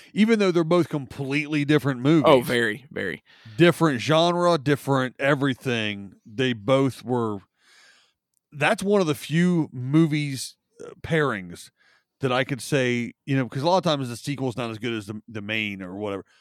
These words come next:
Speaker 1: Those two, though, i-, it's a toss-up. You can't
Speaker 2: You
Speaker 1: pick.
Speaker 2: can't decide which
Speaker 1: It,
Speaker 2: one's
Speaker 1: it,
Speaker 2: better
Speaker 1: it
Speaker 2: between the two.
Speaker 1: depends. Do you want more of a straight-up horror survival,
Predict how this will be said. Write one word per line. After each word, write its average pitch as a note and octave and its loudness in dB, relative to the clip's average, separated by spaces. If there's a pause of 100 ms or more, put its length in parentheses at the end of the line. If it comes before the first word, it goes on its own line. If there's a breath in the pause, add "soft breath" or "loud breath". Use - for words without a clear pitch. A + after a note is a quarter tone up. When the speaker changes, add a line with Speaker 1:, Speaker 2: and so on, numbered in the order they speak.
(380 soft breath)
Speaker 1:
Those E3 4
two, B2+ -2
though, F#2+ -6 (640)
i-, - -10
it's C#3+ -6
a C#3 -2
toss-up. A#2+ -4
You A2+ -8
can't A#2+ -4 (120)
Speaker 2:
You - -2
Speaker 1:
pick. G3+ -2
Speaker 2:
can't D3 4
decide B2 4
which B2 2
Speaker 1:
It, B2 -4
Speaker 2:
one's A#2 -4
Speaker 1:
it, - -6
Speaker 2:
better A#2 -4 (100)
Speaker 1:
it F3 6
Speaker 2:
between - -
the F3+ 6
two. - 2
Speaker 1:
depends. F3 4
Do C3+ -4
you D#3 2
want D#3+ 2
more D3 4
of B2+ 0
a A#2+ -2
straight-up C3+ -2
horror C3+ 0
survival, C3+ 0